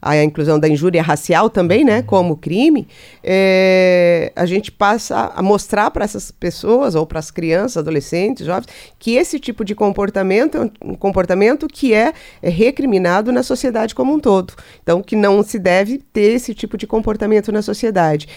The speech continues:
Speaker 1: E aí, hoje, pra nós, não basta dizer que nós não somos racistas, mas a gente tem que ter atitude antirracista, porque o racismo, ele tá estruturado na sociedade. A gente fala em racismo estrutural, né? Ou seja,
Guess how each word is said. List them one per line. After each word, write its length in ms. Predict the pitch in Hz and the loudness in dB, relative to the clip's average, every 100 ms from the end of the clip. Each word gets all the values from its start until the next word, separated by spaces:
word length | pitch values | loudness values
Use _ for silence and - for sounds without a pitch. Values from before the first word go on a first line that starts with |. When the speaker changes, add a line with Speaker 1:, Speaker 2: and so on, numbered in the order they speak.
| - - | -16 -4
Speaker 1:
E 100 | 277 | 0
aí, 200 | 240 240 | 2 4
hoje, 280 | 233 285 269 | 2 2 -2
pra 220 | 226 196 | 0 2
nós, 440 | 190 214 311 - | 4 2 2 -2
não 160 | 208 214 | -2 0
basta 300 | 233 320 339 | 0 -2 -4
dizer 280 | 247 220 214 | -2 0 0
que 100 | 208 | 0
nós 180 | 190 | 0
não 120 | 190 185 | 0 -2
somos 320 | 185 180 165 | -2 -2 0
racistas, 600 | 180 - 165 139 - - - - - | -2 -4 -6 -6 -8 -14 -18 -18 -2
mas 220 | 175 190 | 0 0
a 60 | 202 | 0
gente 200 | 240 - | -2 -2
tem 100 | 226 | -6
que 80 | |
ter 60 | - | -4
atitude 800 | 247 - 302 - 311 392 214 202 | -6 -6 -8 0 4 4 2 2
antirracista, 1000 | 170 - 175 165 151 151 127 117 - - - - - | 2 0 -4 -6 -6 -2 -2 -4 -8 -12 -14 -20 -6
porque 420 | 220 - 277 294 | -4 -2 0 0
o 100 | - | 0
racismo, 640 | 277 233 - 254 302 262 254 | 0 0 -2 -2 -2 0 0
ele 160 | 254 | 0
tá 340 | 254 240 285 320 | -2 0 0 0
estruturado 1000 | - 330 - - 294 294 233 220 269 240 170 | 0 0 -2 -4 -4 0 0 2 2 0 -4
na 80 | |
sociedade. 540 | 160 160 165 151 143 156 | -4 -6 -6 -4 -4 -4
A 40 | |
gente 100 | 180 | -6
fala 180 | 202 220 | -2 0
em 20 | |
racismo 440 | 220 - 233 226 247 - - - | 0 -2 -2 -2 -4 -10 -16 -6
estrutural, 800 | 220 - 254 247 262 202 165 151 | -4 -2 -2 0 2 4 4 4
né? 280 | 156 196 214 | 2 2 2
Ou 60 | |
seja, 360 | - 165 143 | 2 2 2